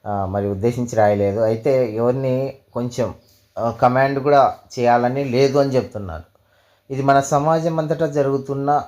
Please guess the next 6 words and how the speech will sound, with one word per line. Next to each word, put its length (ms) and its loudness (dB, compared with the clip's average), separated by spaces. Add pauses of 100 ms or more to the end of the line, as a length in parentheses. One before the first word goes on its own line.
అనేక 540 -2
సంభాషణలలో 1300 0
మనం 280 0
గమనించిన 480 0
దానిని 340 0
ప్రతిబింబిస్తుంది. 1200 -4